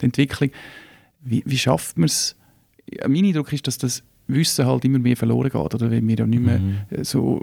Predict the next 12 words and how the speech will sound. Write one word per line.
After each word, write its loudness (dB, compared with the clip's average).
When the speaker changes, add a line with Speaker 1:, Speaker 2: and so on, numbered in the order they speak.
Speaker 1:
starke 0
Verbindung 2
haben 2
zum 0
Wald, 0
klar, 0
als, -4
als -6
Naherholungsgebiet, 0
aber 0
Speaker 2:
Mhm. 4
Speaker 1:
nicht, 0